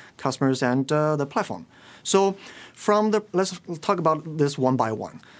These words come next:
So first, from the perspective of the, uh, pla-, platforms, we found that it is always their best interest to implement this rating system. And the underlying intuition behind is because by allowing the customers to rate the service providers,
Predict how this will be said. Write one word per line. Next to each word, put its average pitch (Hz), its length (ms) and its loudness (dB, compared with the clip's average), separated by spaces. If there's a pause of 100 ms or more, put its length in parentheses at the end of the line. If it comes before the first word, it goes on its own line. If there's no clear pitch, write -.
(140)
So 185 200 2
first, 247 380 0
from 185 220 2
the 185 80 2
perspective 185 680 -4
of 147 240 -2
the, 151 160 4
uh, 143 180 2
pla-, 220 340 -2 (100)
platforms, 147 640 -2 (320)
we 175 140 4
found 262 260 2
that 185 140 2
it 190 120 2
is 175 180 2
always 220 600 2
their 143 200 2
best 156 320 0
interest 196 640 -2
to 143 460 2
implement 135 520 2
this 120 180 -2
rating 120 300 -2
system. 208 400 -4 (540)
And 180 180 2
the 180 160 2
underlying 190 680 2 (120)
intuition 180 580 0
behind 131 520 0
is 131 280 0
because 131 640 -2 (500)
by 160 280 2
allowing 196 580 2
the 139 100 -2
customers 127 640 -4
to - 200 -4
rate 135 320 0
the 117 180 0
service 156 400 0
providers, 131 640 -2